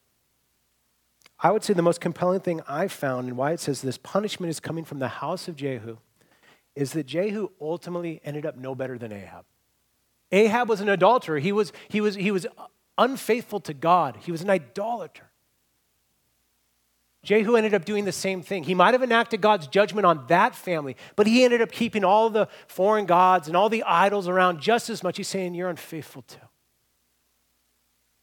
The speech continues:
God is judging Israel for their spiritual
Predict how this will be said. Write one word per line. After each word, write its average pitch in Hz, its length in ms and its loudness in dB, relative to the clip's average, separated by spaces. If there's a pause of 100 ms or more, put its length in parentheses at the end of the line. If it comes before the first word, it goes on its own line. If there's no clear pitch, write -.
(1000)
God 160 200 0
is 175 140 -6
judging 156 420 -4
Israel 147 340 -4
for - 120 -12
their 127 140 -8
spiritual 131 760 -10